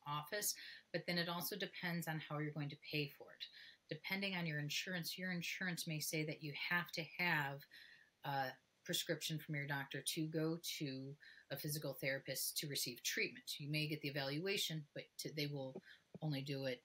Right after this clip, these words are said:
if you have that prescription from the doctor. So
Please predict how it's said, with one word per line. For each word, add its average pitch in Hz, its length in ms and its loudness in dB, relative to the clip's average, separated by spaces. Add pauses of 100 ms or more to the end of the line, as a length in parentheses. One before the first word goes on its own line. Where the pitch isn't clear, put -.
(140)
if 147 200 -4
you 131 300 -4 (280)
have 131 200 0
that 131 220 -4
prescription 139 500 -2
from 147 120 -4
the 135 80 2
doctor. 131 200 0
So 175 240 2